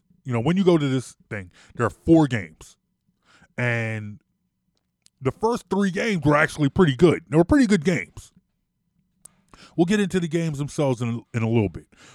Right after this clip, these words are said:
But first, but as the games went on, and as you're watching the games, um,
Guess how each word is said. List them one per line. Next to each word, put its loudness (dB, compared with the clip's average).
But 2
first, 0
but 4
as 0
the -10
games -4
went 0
on, 0
and 0
as 2
you're 2
watching 0
the -6
games, -10
um, -2